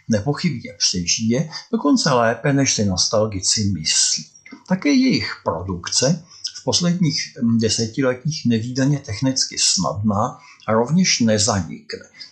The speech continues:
Konec konců, eh, klub zahrádkářů přežil masové importy zeleniny i květin ze zahraničí, kluby jezdecké, všeobecnou motorizaci a tak dále. Ano, konec konců,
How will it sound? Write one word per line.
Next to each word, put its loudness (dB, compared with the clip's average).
Konec 2
konců, 0
eh, 4
klub -2
zahrádkářů 0
přežil 0
masové 0
importy -2
zeleniny -2
i -10
květin -4
ze 2
zahraničí, 2
kluby 2
jezdecké, 0
všeobecnou 0
motorizaci -2
a -6
tak -2
dále. -6
Ano, 4
konec 2
konců, 2